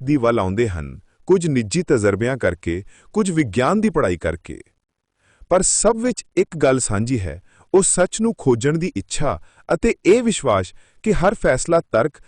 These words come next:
ਤੇ ਸਬੂਤ ਦੇ ਆਧਾਰ ਤੇ ਹੋਣਾ ਚਾਹੀਦਾ ਹੈ। ਇਸ ਦ੍ਰਿਸ਼ਟੀ ਨਾਲ ਮਨੁੱਖ ਜੀਵਨ ਦੀ ਕੀਮਤ ਨੂੰ ਹੋਰ ਡੂੰਘਾਈ ਨਾਲ ਸਮਝਣ ਲੱਗ ਪੈਂਦਾ ਹੈ। ਜਦੋਂ ਮਨੁੱਖ ਨਹੀਂ ਮੰਨਦਾ ਕਿ ਮਰਨ ਤੋਂ ਬਾਅਦ ਕੋਈ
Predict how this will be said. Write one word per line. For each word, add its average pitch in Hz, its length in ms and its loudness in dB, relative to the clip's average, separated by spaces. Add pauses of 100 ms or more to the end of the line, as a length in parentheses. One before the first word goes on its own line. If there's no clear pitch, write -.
(200)
ਤੇ 214 80 6
ਸਬੂਤ 151 420 0
ਦੇ 202 120 2
ਆਧਾਰ 92 340 0
ਤੇ 110 100 -4
ਹੋਣਾ 87 240 -4
ਚਾਹੀਦਾ 76 340 -4
ਹੈ। 71 140 -12 (920)
ਇਸ 151 160 2
ਦ੍ਰਿਸ਼ਟੀ 160 400 0
ਨਾਲ 156 240 0 (260)
ਮਨੁੱਖ 135 380 0 (260)
ਜੀਵਨ 165 400 0
ਦੀ 196 200 -2
ਕੀਮਤ 127 400 0
ਨੂੰ 185 200 0
ਹੋਰ 208 300 2
ਡੂੰਘਾਈ 135 400 2
ਨਾਲ 123 160 -2
ਸਮਝਣ 110 400 -2
ਲੱਗ 78 240 0
ਪੈਂਦਾ 78 260 -4
ਹੈ। 73 160 -10 (920)
ਜਦੋਂ 170 260 2
ਮਨੁੱਖ 165 320 0
ਨਹੀਂ 143 240 0
ਮੰਨਦਾ 151 440 0 (260)
ਕਿ 170 80 2
ਮਰਨ 139 360 2
ਤੋਂ 175 140 0
ਬਾਅਦ 120 360 2
ਕੋਈ 147 180 2